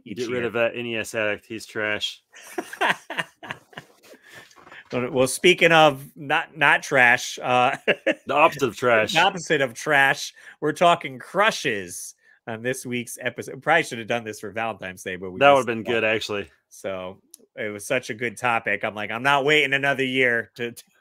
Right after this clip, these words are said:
Speaker 1: to do this."
Speaker 2: I mean, I'm c-, Russ gave me, like, two options today, and I was like, "Crushes, crushes. I wanna talk about my crushes."
Speaker 1: <laughs>
Speaker 2: I was, I was getting my wife to help me, like, figure out. I was, she was, I was, like, getting her to guess who they were.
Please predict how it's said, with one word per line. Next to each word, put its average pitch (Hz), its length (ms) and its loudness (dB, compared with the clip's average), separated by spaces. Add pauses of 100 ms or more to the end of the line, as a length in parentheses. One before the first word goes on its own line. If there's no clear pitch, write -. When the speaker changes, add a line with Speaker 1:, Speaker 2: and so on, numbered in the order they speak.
(100)
Speaker 1:
to - 100 -20
do 123 220 -8
this." - 440 -10 (160)
Speaker 2:
I 151 120 4
mean, 175 180 4
I'm 165 260 2
c-, 190 120 -2 (440)
Russ 180 280 4
gave 185 180 2
me, 185 80 0
like, 156 160 2
two 160 160 0
options 143 400 4
today, 131 160 2
and 131 80 4
I 131 60 0
was 117 80 -2
like, 123 120 -4
"Crushes, 143 600 2 (140)
crushes. 143 360 2
I 147 60 0
wanna 143 160 -2
talk 147 160 -4
about 165 100 -4
my 165 120 -2
crushes." 135 560 0 (180)
Speaker 1:
<laughs> - 100 -18
Speaker 2:
I - 800 -2
was, 190 140 6 (160)
I 196 80 6
was 208 160 4
getting 202 180 0
my 170 80 4
wife 151 300 4
to 156 80 -4
help 139 180 -2
me, 131 80 -6
like, 127 240 -4
figure 131 240 -6
out. 127 140 0
I 127 160 -8
was, 131 280 -10
she 147 80 -16
was, 131 100 -12
I 127 60 -4
was, 123 100 -4
like, 120 220 -10
getting 143 140 -10
her 123 60 -10
to 110 100 -10
guess 123 320 -4
who 123 160 -8
they 110 120 -4
were. 110 340 -4